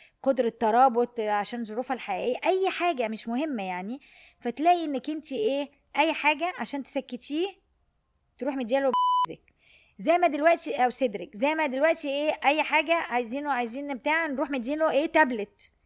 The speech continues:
العيال بقوا ماشيين في البوسات، ماشيين في العربية لسه ما بيمشوش، ومعاهم يا تليفون في إيديهم يا معاهم حاجة يلعبوا بيها. ليه؟ عشان عايزينهم يسكتوا، عايزينهم يحلوا عن نفوخنا.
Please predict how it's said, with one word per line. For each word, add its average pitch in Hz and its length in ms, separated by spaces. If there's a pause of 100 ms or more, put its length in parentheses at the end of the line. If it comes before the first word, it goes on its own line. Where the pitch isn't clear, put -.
(240)
العيال 269 400 (160)
بقوا 240 240
ماشيين 240 320
في 285 100
البوسات، 311 600 (760)
ماشيين 233 280
في 320 60
العربية 262 400
لسه 294 220
ما 233 100
بيمشوش، 226 760 (220)
ومعاهم 269 340
يا 269 80
تليفون 302 340
في 302 120
إيديهم 359 520 (440)
يا 233 80
معاهم 277 200
حاجة 311 200
يلعبوا 294 280
بيها. 277 400
ليه؟ 294 360
عشان 233 240
عايزينهم 339 360
يسكتوا، 285 580
عايزينهم 220 380
يحلوا 330 480
عن 269 240
نفوخنا. 247 680